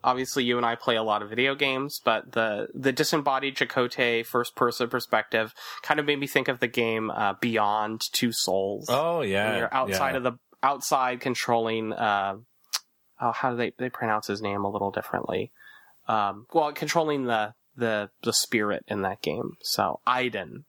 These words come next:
Speaker 2: Aiden.
Speaker 1: Aiden? Yeah,
Speaker 2: Yeah,
Speaker 1: they call it
Speaker 2: 'cause you
Speaker 1: Aiden.
Speaker 2: think it's Aiden, but it's
Speaker 1: No,
Speaker 2: Aiden.
Speaker 1: it's, it's not. It's, yeah, it's
Speaker 2: <laughs>
Speaker 1: Aiden. Because, just because.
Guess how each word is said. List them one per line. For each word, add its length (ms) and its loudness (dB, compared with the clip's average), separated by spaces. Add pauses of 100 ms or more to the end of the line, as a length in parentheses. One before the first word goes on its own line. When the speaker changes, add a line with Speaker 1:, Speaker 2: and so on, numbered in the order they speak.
Speaker 2:
Aiden. 260 2
Speaker 1:
Aiden? 280 0 (180)
Yeah, 160 0
Speaker 2:
Yeah, 160 2
Speaker 1:
they 60 -6
call 100 0
it 40 2
Speaker 2:
'cause 160 2
you 80 4
Speaker 1:
Aiden. 40 -8
Speaker 2:
think 140 0
it's 160 -2
Aiden, 520 0
but 140 2
it's 360 -6 (280)
Speaker 1:
No, 300 4
Speaker 2:
Aiden. 100 -2
Speaker 1:
it's, 440 -2
it's 540 -4 (100)
not. 340 0
It's, 360 -6
yeah, 180 -4 (200)
it's 160 -2
Speaker 2:
<laughs> 0 -
Speaker 1:
Aiden. 400 -2 (180)
Because, 380 -4
just 160 0
because. 460 -2